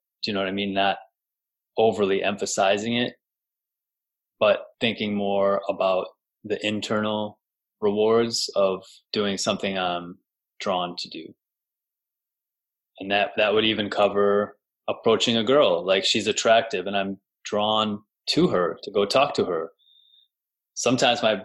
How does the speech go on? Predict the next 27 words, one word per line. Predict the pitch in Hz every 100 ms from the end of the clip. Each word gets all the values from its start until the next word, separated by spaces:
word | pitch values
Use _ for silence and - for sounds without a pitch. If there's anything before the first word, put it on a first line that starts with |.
| -
my | 104
brain | 98 117 123
just | 110 -
goes | 107 -
crazy | - 117 123 120 107
and | 104
looks | 117 120 - -
ahead | 107 123 -
to | 107
the |
future, | 98 120 120 - 120
and | 110
it's | 104
drawn | - 107 110 120
to | 117
this | 104 104 - - - _ _ _ _ _ _ _ _ _ _
kind | - 110
of | 104 -
potential | - - 123 117 - 123
future | - 135 139 104 90
I | 90
can | 95 90
see | - 92
in | 90
her | 87 -
because | 101 - 95 95
of | 92